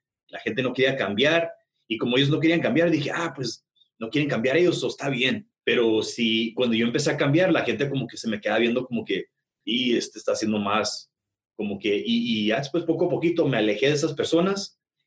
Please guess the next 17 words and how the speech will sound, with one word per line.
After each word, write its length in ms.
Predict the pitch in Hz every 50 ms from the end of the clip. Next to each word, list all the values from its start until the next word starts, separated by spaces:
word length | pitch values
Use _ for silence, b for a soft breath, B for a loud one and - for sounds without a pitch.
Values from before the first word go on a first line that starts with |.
| _ -
y 120 | 104 107
me 80 | 110 107
empecé 540 | 101 101 98 95 92 - 120 117 123 135
a 140 | - 123 131
encontrar 480 | 131 131 - 107 101 101 101 104 - 120
a 60 | 113
gen-, 260 | - - 104 101 104 104
a 60 | - -
gente 340 | - 104 98 104 117 120 - -
que 140 | - 87 - - 95
realmente 580 | 101 104 107 110 110 110 117 117 113 - 110 -
quieren 220 | - 104 110 107
hacer 220 | 98 - - 92 92
algo 180 | 101 101 98
con 140 | - 104 98
su 160 | - - -
vida. 200 | - - - -